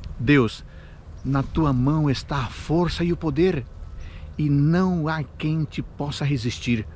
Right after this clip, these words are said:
O Espírito de Deus se manifestou e disse o seguinte: "Não tenham medo do grande exército inimigo, pois esta batalha não é de vocês, esta batalha é de Deus." Resultado?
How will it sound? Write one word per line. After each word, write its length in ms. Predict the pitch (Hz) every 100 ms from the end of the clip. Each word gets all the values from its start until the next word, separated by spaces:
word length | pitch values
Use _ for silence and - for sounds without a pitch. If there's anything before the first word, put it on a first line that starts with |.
| - - - - - - - - - -
O 80 |
Espírito 380 | 95 78 123 120
de 120 | 117
Deus 480 | 185 180 156 127 - - - -
se 160 | - 147
manifestou 560 | 147 143 139 120 175
e 40 | 156
disse 240 | 135 -
o 20 |
seguinte: 480 | 131 120 135 120 101 - - - - - - -
"Não 560 | 107 120 139 139 135
tenham 640 | 127 - 139 139 135 127 120
medo 580 | 107 120 127 135 117
do 160 | 117 113
grande 460 | 101 131 147 135 127
exército 560 | 104 131 143 151 -
inimigo, 520 | 127 123 147 190 117 - - - - - -
pois 240 | 110 -
esta 280 | 147 - 120
batalha 480 | 101 - 143 135 113
não 160 | 147
é 60 | 180
de 80 | 170
vocês, 560 | 170 - 165 139 - - - - - - -
esta 240 | 156 -
batalha 520 | 107 104 - 131 101 -
é 120 | 160
de 100 | 120
Deus." 400 | 101 92 - - - - - - - - - -
Resultado? 560 | 135 117 - 147 156